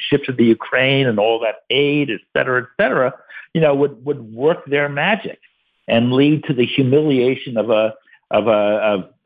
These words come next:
of, uh, of Moscow and the overthrow of, um, of Vladimir Putin. But it's not working out that way.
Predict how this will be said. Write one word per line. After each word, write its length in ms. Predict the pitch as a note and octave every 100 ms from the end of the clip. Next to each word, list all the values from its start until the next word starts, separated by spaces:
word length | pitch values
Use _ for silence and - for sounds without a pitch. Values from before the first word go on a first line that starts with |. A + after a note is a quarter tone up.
| G#2
of, 200 | G2 G2
uh, 300 | F#2+ F#2 F2+
of 140 | G#2
Moscow 760 | A2+ A#2+ G3 - - A2+ D3+ D3+
and 200 | C3 C3+
the 140 | C3
overthrow 840 | B2 G3 G3+ - G2 G2+ C3 F3+
of, 240 | F#3+ C#3 D3+
um, 240 | D3 D3+ - _ - -
of 160 | C#3+ B2+
Vladimir 440 | C3+ E3 F3+ F#3+
Putin. 460 | F#3 G3 E4 - G3+
But 140 | C#3
it's 100 | D#3
not 240 | F3+ F#3+
working 340 | D3 G3 G3 F#3
out 220 | G#3 C#4
that 240 | A#3 C#3
way. 140 | F2